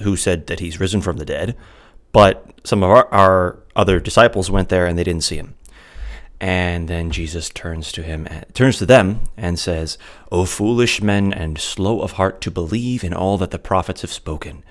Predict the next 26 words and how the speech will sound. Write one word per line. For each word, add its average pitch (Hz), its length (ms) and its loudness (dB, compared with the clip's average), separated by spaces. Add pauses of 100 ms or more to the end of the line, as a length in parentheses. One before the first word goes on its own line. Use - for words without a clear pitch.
(460)
Was 82 200 -6
it - 120 -8
not 101 360 -2
necessary 107 640 -2
for 98 140 -6
the 85 100 -8
Christ - 480 0
to 107 80 -10
suffer 110 260 -2
these 104 220 -2
things 82 400 -4 (260)
and 104 180 6
to - 140 -2
enter 123 240 2
into 92 320 -4
his 107 200 -2
glory?" 117 480 -2 (800)
Right? 101 160 -4
And 107 100 -6
so, 117 160 -2
and 110 160 0
what's 107 160 6
the 117 80 0
glory 107 320 6
of, 85 220 2
of 82 320 -6